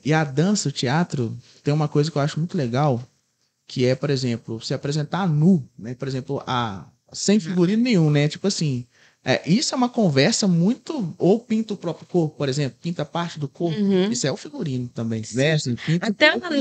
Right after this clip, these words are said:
Speaker 2: a, a,
Speaker 1: então,
Speaker 2: a, o não figurino é um figurino.
Speaker 1: É, então assim, é, é, é uma conversa do artista, o que que ele tá dizendo ali, né? Tipo assim, por que que ele tá se apresentando nu?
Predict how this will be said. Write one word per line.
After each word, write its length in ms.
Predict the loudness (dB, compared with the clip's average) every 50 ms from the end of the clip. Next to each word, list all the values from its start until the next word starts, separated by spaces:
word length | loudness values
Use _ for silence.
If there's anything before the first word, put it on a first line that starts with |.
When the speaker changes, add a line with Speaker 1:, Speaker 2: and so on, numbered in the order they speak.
| 2
Speaker 2:
a, 180 | 4 6 6 6 6
a, 40 | 6
Speaker 1:
então, 240 | 6 6 6 4 0 0
Speaker 2:
a, 220 | 2 2 2 2 -2 _ _ -20 -20 -2 6
o 100 | 8 10
não 260 | 10 10 10 8 6
figurino 460 | 2 0 -4 0 2 4 4 6 6
é 60 | 6
um 80 | 4 2
figurino. 500 | -2 -4 0 2 4 4 4 2 4 6
Speaker 1:
É, 320 | 8 8 10 8 8 8
então 240 | 6 4 4 2 2
assim, 260 | 2 2 2 4 4
é, 60 | 6 6 4 4 2 0
é, 160 | 0 0 2 2 2
é 40 | 4
uma 200 | 4 2 0 -6
conversa 760 | -12 -6 -2 0 2 4 4 4 4 2 0 -4 -4 -4
do 300 | -6 -4 -2 -2 0 2
artista, 260 | 2 0 0 -4 -6 -8 -8 -10
o 40 |
que 60 | -14 -18
que 60 | _
ele 0 |
tá 100 | -16 -10
dizendo 340 | -4 -2 0 0 0 0 0
ali, 280 | -2 -2 -4 -6 -6 -6
né? 260 | -6 -4 -4 -4 -4
Tipo 180 | -6 -8 _
assim, 300 | -10 -8 -6 -4 -4 -4
por 160 | -4 -6 -6 -6
que 80 | -6
que 80 | -8 -8
ele 80 | -8
tá 120 | -6 -6 -6
se 100 | -6 -6
apresentando 600 | -6 -4 -4 -2 -2 -2 -2 -2 -2 -2 -2 -2
nu? 400 | -2 -4 -2 -2 -4 -4 -6